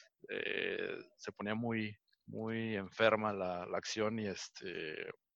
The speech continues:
pues, lo hacía bastante divertido. Eran otros tiempos y, eh, todos estábamos como en un proceso de mejorar nuestro juego, entonces era divertido porque ninguno aplastaba al otro.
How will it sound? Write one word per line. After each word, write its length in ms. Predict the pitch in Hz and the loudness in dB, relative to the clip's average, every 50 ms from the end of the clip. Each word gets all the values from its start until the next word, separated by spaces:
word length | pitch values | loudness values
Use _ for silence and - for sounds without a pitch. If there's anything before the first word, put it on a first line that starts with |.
| _ _ _ - - | _ _ _ -20 -10
pues, 120 | - 120 113 | -6 0 2
lo 80 | 117 | 2
hacía 160 | 104 - 127 | 6 8 8
bastante 360 | 120 120 110 - 117 113 - 113 | 8 8 6 4 0 2 2 0
divertido. 500 | 104 101 98 92 - - 123 117 113 113 | 2 2 0 -2 2 4 4 6 6 6
Eran 260 | 113 113 110 107 107 | 6 6 6 4 4
otros 240 | 110 - - 85 - | 2 -2 -4 -6 -6
tiempos 520 | - - 127 127 120 - 123 113 - - | -6 -6 -6 -6 -6 -6 -6 -4 -4 -6
y, 280 | 95 - - - - - - _ - - - - - - - - - _ _ _ _ _ - - | -6 -8 -12 -14 -14 -14 -16 _ -12 -12 -10 -10 -10 -12 -14 -16 -20 _ _ _ _ _ -6 -2
eh, 920 | 98 101 101 98 98 98 98 95 95 92 90 90 90 90 92 92 92 92 90 - _ _ - - _ _ _ _ _ _ _ _ _ _ _ _ _ _ _ _ _ _ _ _ _ _ _ _ - - _ _ _ _ _ _ | 0 2 2 4 4 2 2 2 2 2 2 0 0 0 -2 -2 -4 -6 -6 -8 _ _ -20 -20 _ _ _ _ _ _ _ _ _ _ _ _ _ _ _ _ _ _ _ _ _ _ _ _ -20 -20 _ _ _ _ _ _
todos 260 | - 120 117 117 - - | 4 4 4 4 2 4
estábamos 400 | - 123 120 117 113 107 101 - | 8 8 8 8 8 2 -2 -2
como 240 | - 101 95 98 | -6 -4 -4 -4
en 80 | 101 104 | -2 -2
un 100 | 110 113 | -2 -2
proceso 440 | 110 113 104 98 110 104 - 117 110 | 0 -2 0 0 -2 0 0 2 2
de 580 | 107 104 101 98 92 92 90 90 87 87 90 85 - - - _ _ _ _ | 2 2 2 2 2 2 0 0 -2 -4 -6 -10 -14 -20 -20 _ _ _ _
mejorar 420 | - 117 104 98 104 107 107 113 113 | -2 -2 0 2 4 8 8 8 8
nuestro 300 | 123 117 - - - 101 | 6 2 0 0 -4 -4
juego, 320 | - - 117 117 117 113 | -2 2 4 4 6 4
entonces 240 | 113 110 120 113 - | 4 2 2 4 6
era 100 | 120 117 | 6 6
divertido 440 | 117 113 117 117 120 - 131 135 123 | 6 6 4 4 4 4 4 4 2
porque 200 | 117 107 - 107 | 2 -6 -6 -4
ninguno 600 | 101 104 104 104 107 110 117 117 117 117 113 110 | -2 -2 -2 -2 -2 0 0 2 4 6 8 8
aplastaba 500 | 107 - - 101 90 - - 110 107 107 | 6 6 4 0 0 2 2 4 6 6
al 200 | 107 113 117 123 | 4 4 4 4
otro. 340 | 127 - - - - - | 4 2 0 -6 -6 -8